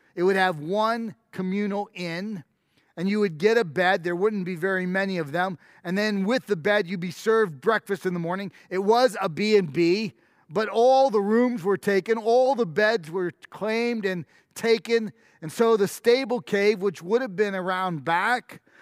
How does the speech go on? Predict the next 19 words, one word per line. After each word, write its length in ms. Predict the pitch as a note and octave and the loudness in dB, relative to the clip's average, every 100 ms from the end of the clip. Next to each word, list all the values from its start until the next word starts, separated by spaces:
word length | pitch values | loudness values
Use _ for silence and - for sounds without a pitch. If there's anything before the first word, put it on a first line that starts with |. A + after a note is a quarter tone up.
| - | -6
I've 300 | F#3 E3+ C3+ | -2 -2 -4
been 280 | G3 C#4 C4+ | 0 0 0
inside 600 | G#3+ G3+ E3+ G3+ F#3 F#3 | -2 -4 -2 0 2 2
of 80 | G3+ | 2
it. 80 | A#3+ | 0
It's 200 | G#3 F#3 | -2 -4
not 260 | G#3+ A3+ | -2 -2
very 300 | F3+ G3 F#3 | -2 0 0
large. 520 | D#3 E3+ F#3 A3+ F#3 - - | -2 -2 0 0 -4 -10 -12
It 100 | F#3 | -6
would 200 | F#3 B3 | -2 0
have 120 | C4+ G3 | 0 0
held 320 | G#3+ A3 F3 | 2 2 -2
the 180 | F#3+ F#3+ | -6 -4
animals 680 | G#3+ A3+ A3+ A#3+ A#3+ - _ _ - | -2 -2 0 0 0 -4 _ _ -8
of 160 | D#3+ | -2
those 300 | F#3+ A#3 F#3 | 2 2 0
who 100 | G#3+ | -10
traveled. 720 | - F#3 E3 D3+ D3 D#3+ E3 | -8 -4 0 -2 -4 -8 -10